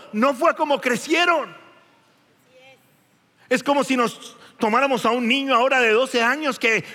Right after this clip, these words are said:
vivió con internet y lo pusieras en cincuenta años atrás a ver si puede. A ver si aprende a jugar con piedras.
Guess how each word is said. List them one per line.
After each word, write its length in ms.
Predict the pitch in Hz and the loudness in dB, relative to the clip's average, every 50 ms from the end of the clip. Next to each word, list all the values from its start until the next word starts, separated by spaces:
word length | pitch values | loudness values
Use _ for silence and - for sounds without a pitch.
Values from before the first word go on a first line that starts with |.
| - | -12
vivió 460 | 170 170 233 220 196 175 208 269 311 294 | -4 -2 -2 0 0 0 0 0 0 0
con 180 | - 302 277 254 | 0 -2 -2 -2
internet 500 | 240 202 160 220 208 202 233 294 320 311 | -4 -2 -2 -2 -2 0 0 0 0 0
y 60 | 269 | 0
lo 280 | 254 254 240 220 170 | 0 0 -2 -2 -6
pusieras 640 | - 247 233 202 - - 269 294 320 330 311 233 - | -6 -4 -4 -4 -4 -2 0 0 2 0 -2 -2 -2
en 360 | 262 247 240 240 240 226 180 - - - - - _ _ _ _ _ _ _ _ | -2 -2 -2 -4 -6 -6 -8 -10 -14 -20 -20 -20 _ _ _ _ _ _ _ _
cincuenta 560 | - - 262 233 180 - 277 302 294 - 269 | -4 -2 -2 -2 0 0 0 0 0 0 0
años 220 | 269 269 262 240 247 | 0 0 -2 0 -2
atrás 320 | 220 - - 269 285 220 | -2 0 0 0 0 0
a 80 | 240 233 | 0 0
ver 140 | 240 240 180 | 0 -2 -2
si 140 | - 233 | -4 -6
puede. 500 | 165 208 240 254 233 220 196 170 147 123 - - - - - - - - _ _ _ _ _ _ _ - - - _ _ _ - _ _ _ _ - - 262 - - - - - - - - - - - - - - - - - - _ _ _ - - _ _ _ _ | -2 -2 0 0 0 0 -2 -2 -4 -8 -14 -20 -20 -20 -20 -20 -20 -20 _ _ _ _ _ _ _ -20 -20 -20 _ _ _ -20 _ _ _ _ -20 -20 -20 -20 -20 -20 -20 -20 -20 -20 -20 -20 -20 -20 -20 -20 -20 -20 -20 -20 -20 _ _ _ -20 -20 _ _ _ _
A 80 | 143 143 | -4 -4
ver 100 | 160 160 | -2 -2
si 120 | - 180 | -2 -2
aprende 280 | 156 - 196 208 196 196 | -2 0 -2 0 0 0
a 60 | 170 | 0
jugar 240 | 175 175 185 190 190 | 2 0 0 -2 0
con 160 | 196 180 160 | -4 -4 -4
piedras. 560 | 185 208 214 208 190 160 156 156 143 - - | 0 0 2 2 2 0 -2 -4 -6 -10 -14